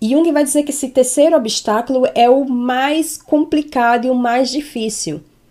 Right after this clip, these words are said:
é o mais difícil de se lidar, que é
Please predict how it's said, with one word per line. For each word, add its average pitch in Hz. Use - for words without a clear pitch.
é 196
o 214
mais 233
difícil 262
de 247
se 285
lidar, 208
que 240
é 240